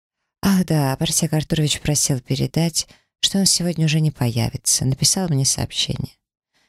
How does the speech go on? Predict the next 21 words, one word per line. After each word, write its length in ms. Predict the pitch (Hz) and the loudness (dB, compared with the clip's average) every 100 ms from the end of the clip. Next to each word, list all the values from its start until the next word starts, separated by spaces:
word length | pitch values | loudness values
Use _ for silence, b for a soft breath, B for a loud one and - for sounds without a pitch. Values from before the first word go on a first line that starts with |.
| _ - | _ -2
Видите 300 | 180 165 170 | 0 0 0
ли, 80 | |
ушёл 240 | 165 180 165 | 0 0 0
домой 280 | 165 170 160 | 2 2 2
сразу 340 | 127 123 107 | 0 -2 -2
после 320 | - 110 104 | -4 -4 0
совещания. 840 | 104 - - 110 - - - - - _ _ _ _ | 0 -2 -2 -2 -2 -2 -4 -6 -10 _ _ _ _
И 60 | 185 | 0
вам 260 | 190 185 | 2 2
бы 100 | 156 | 0
пора, 320 | 117 117 120 120 | -2 -2 0 0
всё-таки 380 | - 147 - | -2 -4 -10
конец 380 | - 143 147 - | -4 0 0 0
рабочего 520 | 147 135 135 - 127 | 0 0 0 0 -2
дня, 260 | 123 131 135 | 0 0 0
шесть 360 | - 113 - 123 | 0 0 -2 -2
вечера". 500 | 123 - - 131 - _ _ _ _ _ _ _ _ | -2 0 -4 -4 -12 _ _ _ _ _ _ _ _
От 140 | - - | -10 -2
подобной 400 | 123 120 120 123 | -2 0 2 0
информации 580 | - 120 117 127 - 117 | 0 0 0 0 0 0
столбенею. 800 | - 113 117 117 117 - 139 | -2 -4 -4 -2 -2 -2 -6